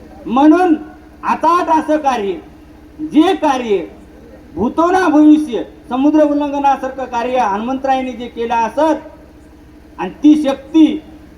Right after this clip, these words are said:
माझ्या प्रभूंनी दिलेली आहे, ही प्रचिती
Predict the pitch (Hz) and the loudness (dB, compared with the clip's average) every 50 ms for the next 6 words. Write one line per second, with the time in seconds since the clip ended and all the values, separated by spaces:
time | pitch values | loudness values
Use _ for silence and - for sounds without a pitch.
0 | - - - 190 - 254 269 269 285 277 277 262 262 269 269 247 302 330 339 370 | -20 -12 -6 -2 0 0 2 2 0 0 0 0 -2 -2 2 2 4 4 4 4
1 | 381 359 339 320 311 302 285 285 269 247 220 196 180 160 156 - - - - - | 2 2 2 2 2 2 2 0 -2 -2 -2 -2 -4 -4 -6 -8 -12 -20 -20 -20
2 | - - - - - 226 302 311 302 302 240 247 247 - 285 311 302 302 370 | -20 -20 -18 -4 2 4 4 4 4 0 -4 -6 -2 2 2 2 4 4 2